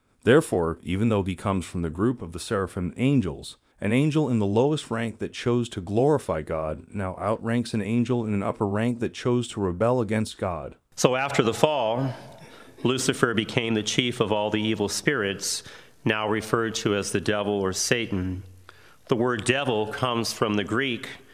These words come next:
Speaker 2: word diabolos, which means adversary, slanderer,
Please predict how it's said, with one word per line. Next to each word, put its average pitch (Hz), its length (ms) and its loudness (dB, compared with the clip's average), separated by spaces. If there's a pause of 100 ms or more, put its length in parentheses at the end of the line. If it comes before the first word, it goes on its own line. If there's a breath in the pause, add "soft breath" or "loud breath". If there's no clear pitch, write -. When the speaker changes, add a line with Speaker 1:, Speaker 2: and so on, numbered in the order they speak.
(140)
Speaker 2:
word 101 360 0
diabolos, 107 720 0
which - 240 -2
means 107 540 -2 (400 loud breath)
adversary, 98 880 -2 (300 soft breath)
slanderer, 95 1040 -2